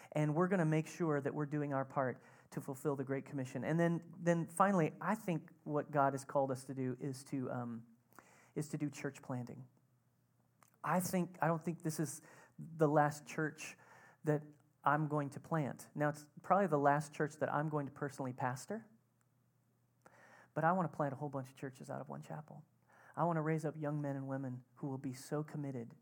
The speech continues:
to the gospel and the mission and the message that they want to plant churches all over Austin, all over the state, all over our nation, and around the world. I think wherever a ch-, here's, here's what I believe.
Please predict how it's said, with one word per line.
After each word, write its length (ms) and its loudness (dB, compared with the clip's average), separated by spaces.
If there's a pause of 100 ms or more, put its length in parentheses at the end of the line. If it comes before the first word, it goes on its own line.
to 100 -6
the 80 -6
gospel 520 -6
and 140 -6
the 40 -6
mission 360 -10 (520)
and 120 -4
the 60 -4
message 580 -6 (280)
that 180 -2
they 160 4
want 280 -2
to 60 -16
plant 320 -4
churches 400 -6
all 300 0
over 360 -2
Austin, 460 -2
all 220 0
over 420 -2
the 80 -6
state, 480 -2
all 180 -2
over 380 -2
our 140 -2
nation, 440 -8 (280)
and 160 -4
around 260 -6
the 60 -8
world. 340 -6
I 320 -2 (240)
think 200 0
wherever 540 2
a 60 -6
ch-, 180 -12 (200)
here's, 320 0
here's 180 -2
what 80 4
I 80 8
believe. 300 2